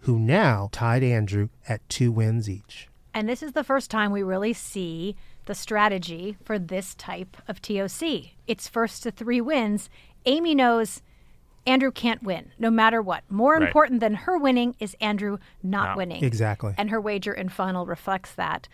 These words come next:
Speaker 2: Sam didn't end up getting it correct. Neither did Andrew. Amy wins, but I just thought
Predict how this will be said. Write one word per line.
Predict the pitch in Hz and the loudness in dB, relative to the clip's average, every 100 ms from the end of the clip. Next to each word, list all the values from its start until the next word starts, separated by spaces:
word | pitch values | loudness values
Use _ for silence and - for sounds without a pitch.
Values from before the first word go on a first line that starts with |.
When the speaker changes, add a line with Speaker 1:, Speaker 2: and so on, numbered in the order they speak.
| - | -20
Speaker 2:
Sam | - 220 190 185 | -8 -4 -4 -2
didn't | 226 233 - | 0 -2 -2
end | 196 180 | -6 -6
up | - | -6
getting | - 170 | -8 -8
it | 175 - | -12 -12
correct. | 185 175 214 - - - | -8 -6 -8 -12 -18 -8
Neither | 185 170 160 | -6 -6 -8
did | 156 190 | -8 -4
Andrew. | 311 302 294 285 - | 0 0 0 -2 -2
Amy | 208 190 | -2 -2
wins, | 208 339 269 226 - | 0 4 4 2 0
but | 247 220 - - - - - - 208 | 2 2 2 -20 -20 -18 -16 -2 0
I | 220 | 0
just | 247 - | -2 -4
thought | 220 196 | 0 0